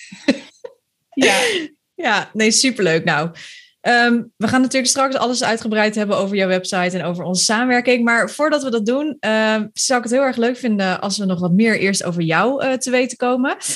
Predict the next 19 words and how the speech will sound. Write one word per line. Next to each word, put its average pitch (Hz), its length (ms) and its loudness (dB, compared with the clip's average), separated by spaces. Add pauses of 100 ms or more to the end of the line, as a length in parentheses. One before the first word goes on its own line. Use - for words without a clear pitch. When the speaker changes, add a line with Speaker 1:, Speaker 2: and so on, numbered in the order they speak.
(160)
Speaker 1:
Ehm, 247 420 4
dus 247 140 0
ik 277 80 2
zou 247 160 2
heel 247 120 4
graag 269 200 -4
wat 226 100 -2
meer 208 200 2
over 190 180 -2
je 180 80 0
bedrijf 160 440 0
willen 277 220 0
weten. 277 540 0
Eh, 233 460 0
hoe 240 380 0
is 339 120 -2
jouw 311 140 -2
bedrijf 269 360 -2
ontstaan? 226 600 -2